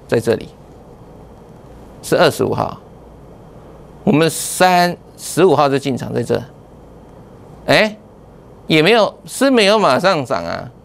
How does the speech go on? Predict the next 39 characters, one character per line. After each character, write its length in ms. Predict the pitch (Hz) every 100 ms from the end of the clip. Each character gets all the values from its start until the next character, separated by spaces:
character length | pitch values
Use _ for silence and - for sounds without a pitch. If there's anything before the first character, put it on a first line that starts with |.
| - - - - - -
可 200 | - 175
是 40 |
它 160 | 180 202
整 240 | - 107
个 140 | 113
格 340 | 110 110 113 143
局 240 | 143 110
态 280 | 113 135 120
势 160 | - 117
都 280 | - 170
已 60 | 110
经 180 | 120 123
告 200 | 127 123
诉 200 | - 107
你 220 | 104 -
它 160 | - 117
要 140 | 55
涨 180 | - -
了， 180 | - - - - - - - - - - - - - - - -
对 100 | 185
不 60 |
对？ 120 | 196 - - - - - - - - - - -
一 160 | 165
路 140 | 220 190
看， 320 | - 170 110 - - - - - - - - - - - - - - - -
你 120 | 131
就 120 | 135 220
一 140 | 165
路 140 | 190
看 280 | 156 170 131 120 - - 113
老 140 | 120
师 160 | 151 143
介 160 | 151
绍， 180 | 139 113
它 140 | 120
就 80 | 123
一 100 | 110
路 160 | 107 107
涨。 140 | -